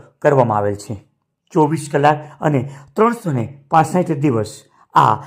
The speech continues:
હોસ્પિટલ ખાતે આ આંખના ડૉક્ટર હાજરમાં મળશે. ત્યારે આજે વુમન્સ ડે હોય ત્યારે આ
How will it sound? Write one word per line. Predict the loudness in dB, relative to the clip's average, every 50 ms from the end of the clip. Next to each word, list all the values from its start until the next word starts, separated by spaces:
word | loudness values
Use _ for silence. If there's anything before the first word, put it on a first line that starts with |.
| -16 -20 _ _ 2
હોસ્પિટલ | 2 2 2 -4 -10 -6 -4 -4 -4
ખાતે | -4 -4 -6 -6 -4 -4 -6 -6 -6 -10 _ _ _ _ _
આ | 2 2 4 4
આંખના | 2 -2 0 0 0 0 0 -2 -2 -2 -2
ડૉક્ટર | 0 0 0 -2 -2 -2 -2 -2 -2 -4 -6 -14 _ _ _ 2
હાજરમાં | 2 2 4 2 0 -2 0 -4 -4 -6 -6 -12 _ _ _ _ -4
મળશે. | -4 -4 -4 -4 -8 -12 -14 -14 -16 _ _ _ _ _ _ _
ત્યારે | -2 0 0 0 0 -4 -6 -8 -16 _ _ _ _
આજે | 0 0 2 2 0 -2 -2 -6 -12 -6 0
વુમન્સ | 2 4 4 6 6 4 2 2 -2 -6
ડે | 2 4 4 4
હોય | 4 2 2 2 0 0 -4 -12 -20 _ _
ત્યારે | 0 2 2 2 0 -4 -8 -4 2
આ | 4 6 6 4